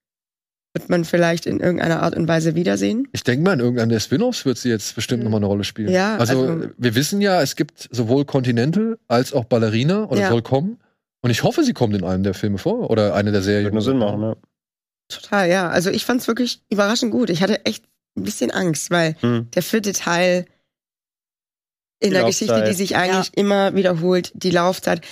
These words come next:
Speaker 1: Das Einzige, was mich stört, ist, aufgrund der Laufzeit bin ich jetzt nicht so animiert, direkt zu sagen, okay, würde ich mir sofort noch mal anschauen.
Speaker 4: Ich geh heute Abend ins Kino.
Speaker 2: Gehst du?
Speaker 3: <laughs> Sehr
Speaker 1: Geil.
Speaker 3: gut.
Speaker 4: Heute
Speaker 2: Ich, ich
Speaker 4: Abend.
Speaker 2: möchte auch gerne noch, noch mal demnächst, also ich möchte mir den einmal auf Deutsch anschauen noch,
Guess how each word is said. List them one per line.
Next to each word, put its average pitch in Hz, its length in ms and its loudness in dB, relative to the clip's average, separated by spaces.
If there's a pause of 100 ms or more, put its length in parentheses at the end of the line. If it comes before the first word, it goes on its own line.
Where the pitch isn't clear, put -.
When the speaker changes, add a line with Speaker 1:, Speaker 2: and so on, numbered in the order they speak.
(240)
Speaker 1:
Das - 120 0
Einzige, 233 380 0
was 220 160 0
mich 202 140 -2
stört, 196 220 0
ist, - 260 -4
aufgrund 202 340 0
der 196 80 2
Laufzeit 185 640 0
bin 180 120 0
ich 165 100 -2
jetzt 170 160 -4
nicht 180 140 -2
so - 80 -2
animiert, 170 500 2 (180)
direkt 165 260 0
zu - 60 -16
sagen, 165 240 2
okay, 151 300 0 (100)
würde 160 100 0
ich 151 80 -2
mir 165 100 2
sofort 156 280 -2
noch 147 140 0
mal 156 120 2
anschauen. 147 460 -2 (340)
Speaker 4:
Ich - 140 0
geh 254 160 0
heute 359 280 0
Abend 269 220 -2
ins 330 140 -2
Kino. - 240 -4 (320)
Speaker 2:
Gehst 247 220 2
du? - 40 0
Speaker 3:
<laughs> 208 380 0
Sehr 156 160 2
Speaker 1:
Geil. 180 220 2
Speaker 3:
gut. 175 80 -2
Speaker 4:
Heute 523 100 4
Speaker 2:
Ich, - 120 0
ich - 60 -2
Speaker 4:
Abend. 220 160 0
Speaker 2:
möchte 190 240 2
auch 170 160 2
gerne 160 240 4
noch, 147 320 0
noch 135 240 0
mal 139 120 2
demnächst, 135 440 0
also 117 160 0
ich 117 80 -2
möchte 147 200 2
mir 147 80 2
den 127 80 2
einmal 147 140 4
auf 120 100 -2
Deutsch 143 280 0
anschauen 160 440 0
noch, 170 280 -2